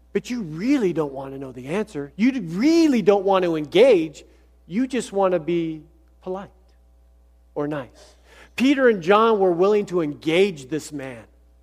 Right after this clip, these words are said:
"Look at me. Let me take interest in who you are." There are a lot of hurting, crippled people in this world that we just bypass.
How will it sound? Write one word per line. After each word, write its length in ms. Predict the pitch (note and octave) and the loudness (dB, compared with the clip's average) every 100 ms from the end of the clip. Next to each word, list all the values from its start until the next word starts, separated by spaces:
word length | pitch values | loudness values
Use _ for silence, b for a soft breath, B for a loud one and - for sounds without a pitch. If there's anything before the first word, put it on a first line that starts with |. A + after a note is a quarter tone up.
| _ _ _ _ | _ _ _ _
"Look 340 | D3+ G3 A#3 A#3+ | -2 0 2 2
at 240 | G3+ F3 | 0 -2
me. 420 | F3+ E3+ C3+ A2 _ _ _ _ _ _ _ - | -4 -4 -6 -14 _ _ _ _ _ _ _ -8
Let 220 | F#3+ C4 | -2 0
me 120 | C4 | 0
take 320 | - A3+ A3 | 0 0 0
interest 600 | - A#3 A#3 - G#3 - | -2 -6 -4 0 0 2
in 100 | G3 | -2
who 220 | F3 F3+ G#3 | -2 -4 -6
you 260 | F#3+ F#3 | -4 -2
are." 420 | D3+ D#3+ D3+ B2 - _ _ _ _ _ _ _ _ _ - | -4 -6 -10 -12 -18 _ _ _ _ _ _ _ _ _ -2
There 180 | B3+ C#4+ | 0 2
are 280 | A#3 A#3 G3 | 4 6 6
a 100 | F3 | 2
lot 520 | E3 F3 A3+ A#3 G#3+ | -2 -4 -2 0 0
of 200 | F3 C#3+ | 0 -2
hurting, 720 | - - B3 A#3+ G3+ E3+ D#3+ | -10 -2 0 2 0 -6 -10
crippled 800 | - - B3+ C4 - F#3+ C#3+ - | -16 -4 0 0 2 0 -2 -12
people 480 | - B3 B3+ F3+ F3+ | -4 -4 -2 -4 -4
in 120 | F3 | -6
this 220 | E3+ - | -8 -8
world 440 | E3 A3+ A3+ C#3+ - _ _ _ _ _ _ | 0 2 2 -2 -10 _ _ _ _ _ _
that 220 | G#3+ G#3+ | 0 0
we 180 | A3 A#3 | 0 -2
just 260 | F#3+ A3 D3+ | -2 -6 -2
bypass. 840 | G3 A#3 A#3 F#3+ F3+ - - - | 2 2 2 0 0 -2 -16 -20